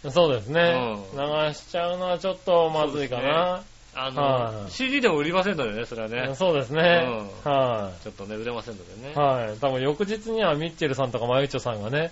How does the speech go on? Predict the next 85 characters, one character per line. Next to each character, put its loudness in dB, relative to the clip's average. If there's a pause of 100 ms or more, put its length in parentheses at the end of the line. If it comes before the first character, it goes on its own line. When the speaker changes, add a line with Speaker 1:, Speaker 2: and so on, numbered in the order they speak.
Speaker 2:
う -12
ん。 -10
Speaker 1:
あ 0
の、 -4
家 0
に -2
来 -12
て -8
説 -4
得 -2
を 4
し 0
始 4
め 0
る -2
ん -6
じ -4
ゃ -4
な -2
い -4
か -4
っ -8
て -10
い -4
う -4
ね。 -2
Speaker 2:
う -6
ん。 -6 (260)
Speaker 1:
は -2
い。 -16
Speaker 2:
そ -10
れ -4
は -2
ち -6
ょ -2
っ -6
と -8
っ -10
て -8
い 0
う。 0
Speaker 1:
う -6
ん、 -6
そ -2
れ 4
は 4
ち 4
ょ 8
っ -6
と 4
っ -2
て -10
い -4
う -6 (180)
の -6
を -6
ね。 -8 (100)
Speaker 2:
ね、 -8
言 -14
わ -4
れ -6
ち -4
ゃ -6
い -8
ま -8
す -20
ん -14
で -10
ね。 -6
Speaker 1:
は -6
い。 -10 (1200)
ね 0
え、 0
ま 0
あ -2
い -2
い -4
や。 4 (640)
は 6
い、 0
続 0
い -2
て。 -2
Speaker 2:
は -2
い。 -6